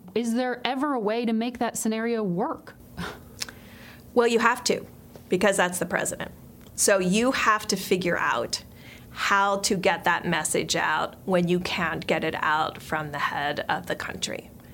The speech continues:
Speaker 2: And that's our job. You don't give up. You can't ever, in any moment when American lives are at stake, say, "Well, this is just too hard, I'm giving up."
Speaker 1: But where's the vice president in all of this?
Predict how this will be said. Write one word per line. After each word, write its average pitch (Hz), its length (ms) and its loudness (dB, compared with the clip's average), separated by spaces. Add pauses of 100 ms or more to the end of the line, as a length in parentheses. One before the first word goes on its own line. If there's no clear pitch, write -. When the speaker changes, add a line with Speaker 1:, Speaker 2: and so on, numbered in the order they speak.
(360)
Speaker 2:
And 180 160 2
that's 180 240 0
our 165 160 0
job. - 460 -4 (160)
You 202 160 0
don't 262 240 2
give 185 160 2
up. - 320 0
You 214 140 0
can't 254 600 0 (220)
ever, 233 580 0 (800)
in 208 160 2
any 262 400 2
moment 208 460 4
when 180 180 4
American 190 640 2
lives 190 400 2
are 170 100 2
at - 160 -2
stake, - 640 0 (380)
say, 165 560 0
"Well, 202 240 2
this 226 160 4
is 214 100 4
just 190 220 2
too 175 140 4
hard, 165 280 2
I'm 120 140 -2
giving 117 260 0
up." - 220 -6 (320)
Speaker 1:
But 277 80 6
where's 349 220 4
the 349 80 4
vice 254 200 4
president 226 400 2
in 165 100 4
all 156 200 2
of 160 60 -4
this? - 360 -6